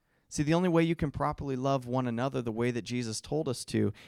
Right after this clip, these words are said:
is to be who he's made you to be, to rest in your identity, which is him,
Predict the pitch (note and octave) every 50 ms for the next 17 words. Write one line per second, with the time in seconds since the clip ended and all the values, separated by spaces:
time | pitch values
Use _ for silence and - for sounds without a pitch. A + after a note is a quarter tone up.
0 | - - - B2+ A#2+ - - - B2+ G#2+ A2 - B2+ C3 C#3+ D3+ D3 - - C3
1 | B2 A2 A#2+ A2+ G#2+ G#2+ A#2 A#2+ A#2 A2 A#2 A#2 A2 G2+ G#2 B2 B2+ B2 A2+ -
2 | - - B2 A2+ G#2 G#2+ A#2 B2+ C#3+ E3+ E3+ - - - - - C#3 B2 B2 B2
3 | A#2 A#2 A2+ A2+ A2 A#2+ A#2 A#2 A#2 A#2+ A#2 A2+ A#2 A#2 - - G#2+ G2 - -
4 | - - G3+ G3+ G#3 F#3+ D3 B2+ B2 B2